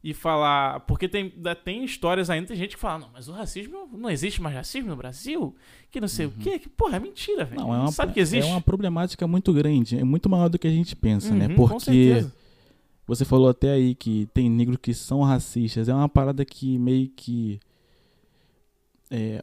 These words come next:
Speaker 2: o negro, ele não pode ser o culpado de reproduzir falas racistas, sabe?
Speaker 1: Uhum.
Speaker 2: Porque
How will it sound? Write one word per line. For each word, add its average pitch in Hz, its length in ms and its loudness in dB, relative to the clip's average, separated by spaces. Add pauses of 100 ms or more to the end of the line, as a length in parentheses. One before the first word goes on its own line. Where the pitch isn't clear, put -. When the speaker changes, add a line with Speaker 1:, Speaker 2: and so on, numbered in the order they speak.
Speaker 2:
o 139 140 2
negro, 131 500 2
ele 127 220 -2
não 151 240 0
pode 127 1080 -2 (640)
ser - 260 -8
o 143 120 0
culpado 131 800 -4 (220)
de 123 220 -8
reproduzir 123 680 -4
falas 123 320 -6
racistas, 117 560 -8
sabe? 98 240 -10 (160)
Speaker 1:
Uhum. 147 140 -6
Speaker 2:
Porque 113 340 -6